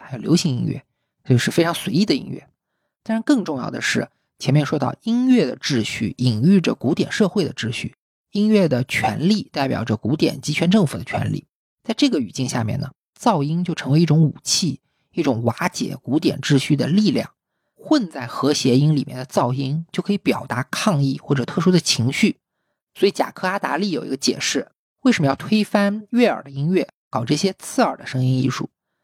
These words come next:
这是因为人们要以疯狂反对规律，以激进反对怀古，以噪音反对城市，以直觉反对理智。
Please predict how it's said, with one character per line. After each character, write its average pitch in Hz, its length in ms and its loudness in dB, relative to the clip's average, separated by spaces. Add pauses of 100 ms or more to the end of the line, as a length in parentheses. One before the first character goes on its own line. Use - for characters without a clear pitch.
(120)
这 - 100 0
是 220 100 4
因 214 80 4
为 185 120 6
人 139 120 2
们 160 80 0
要 170 300 2
以 135 140 -8
疯 233 320 -2
狂 120 320 -6
反 - 240 -14
对 143 180 2
规 220 260 4
律， 214 280 4
以 135 260 -6
激 208 180 2
进 185 280 -2
反 123 200 -8
对 135 160 -2
怀 123 280 -4
古， - 260 -12
以 135 220 -6
噪 170 320 2
音 160 180 -4
反 - 140 -12
对 127 120 -4
城 123 300 0
市， - 320 2
以 131 140 -2
直 139 240 2
觉 127 200 2
反 110 160 -2
对 127 140 2
理 123 180 -2
智。 - 220 0